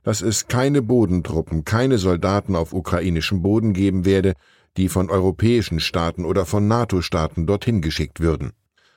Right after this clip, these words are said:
Macron hatte am Montagabend auf die Frage nach Bodentruppen hingegen gesagt, es dürfe nichts ausgeschlossen werden, man werde alles tun, was nötig ist, damit Russland diesen Krieg nicht gewinnen könne. Mit dieser Ansicht steht er nicht allein.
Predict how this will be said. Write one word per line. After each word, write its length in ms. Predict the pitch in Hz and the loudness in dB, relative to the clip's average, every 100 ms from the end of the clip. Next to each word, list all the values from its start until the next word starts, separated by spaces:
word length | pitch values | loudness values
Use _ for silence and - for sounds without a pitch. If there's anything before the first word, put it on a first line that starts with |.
| - | -4
Macron 600 | 95 92 - 104 127 135 | -2 -2 -2 0 2 2
hatte 180 | 110 90 | 0 0
am 120 | 92 | 2
Montagabend 720 | 110 110 98 87 120 135 95 | 2 2 -2 -2 -2 0 0
auf 140 | 78 | -2
die 140 | - 82 | -2 -4
Frage 360 | 92 98 95 | 0 0 2
nach 200 | 95 82 | 0 -2
Bodentruppen 720 | 98 123 135 104 85 82 98 | 0 0 2 -2 -2 -4 0
hingegen 440 | 90 92 90 95 98 | 0 2 2 0 0
gesagt, 400 | 98 104 110 - _ _ _ - | 0 2 0 -4 _ _ _ -2
es 200 | 117 - | -2 2
dürfe 340 | 113 87 104 | 2 2 2
nichts 320 | 110 110 - | 0 0 -4
ausgeschlossen 760 | - 131 - 92 - 95 - 92 | -2 -2 -2 -4 0 0 0 2
werden, 320 | 95 92 87 - _ _ | 2 4 0 -2 _ _
man 180 | 104 117 | 0 4
werde 260 | 135 127 - | 4 4 2
alles 380 | 143 131 - - | 2 2 0 0
tun, 260 | 87 80 | 0 2
was 200 | 80 - | 0 0
nötig 360 | 104 120 117 101 | 2 2 2 0
ist, 240 | 107 - | -2 0
damit 240 | 90 90 82 | 0 0 2
Russland 480 | 113 - 107 101 | 0 2 0 0
diesen 300 | 107 90 95 | 0 0 0
Krieg 360 | 92 95 82 - | -2 -2 -2 -2
nicht 320 | 85 78 - | -2 -2 -4
gewinnen 400 | 113 107 92 82 | 0 4 4 2
könne. 320 | 80 78 62 - _ _ _ _ _ _ _ | 0 -2 -4 -10 _ _ _ _ _ _ _
Mit 200 | 117 123 | 0 2
dieser 320 | 165 156 175 104 | 2 2 2 2
Ansicht 440 | 104 101 139 - | 2 2 0 -2
steht 280 | - 151 151 | 0 2 2
er 120 | 147 | 2
nicht 220 | 151 - | 0 0
allein. 460 | 151 135 76 64 | 0 2 2 -2